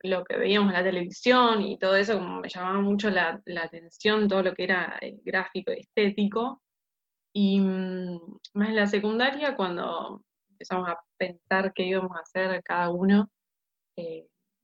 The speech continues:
yo no sé,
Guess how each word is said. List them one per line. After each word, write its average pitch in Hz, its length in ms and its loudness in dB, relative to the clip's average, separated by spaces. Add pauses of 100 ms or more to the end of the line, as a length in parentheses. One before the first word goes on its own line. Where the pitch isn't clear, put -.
(1120)
yo 196 580 -2 (340)
no 254 180 -4
sé, 208 420 0